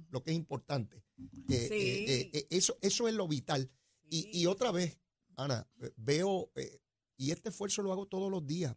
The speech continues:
Speaker 1: de tratar de entender esas nuevas generaciones.
Speaker 2: No es fácil, te lo digo que yo convivo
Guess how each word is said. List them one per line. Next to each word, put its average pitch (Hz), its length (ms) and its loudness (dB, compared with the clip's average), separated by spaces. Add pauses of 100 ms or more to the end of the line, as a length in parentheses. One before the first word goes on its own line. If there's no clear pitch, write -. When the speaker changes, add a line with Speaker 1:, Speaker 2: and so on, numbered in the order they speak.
(160)
Speaker 1:
de 127 180 0
tratar 139 440 -6
de 202 100 -6
entender 175 460 -4
esas 175 220 -4
nuevas 160 220 -2
generaciones. 165 760 -6
Speaker 2:
No 202 100 -4
es 233 140 2
fácil, 214 540 -2
te 220 100 -6
lo 208 140 2
digo 247 320 0
que 196 180 -2
yo 196 380 -2
convivo 202 580 -4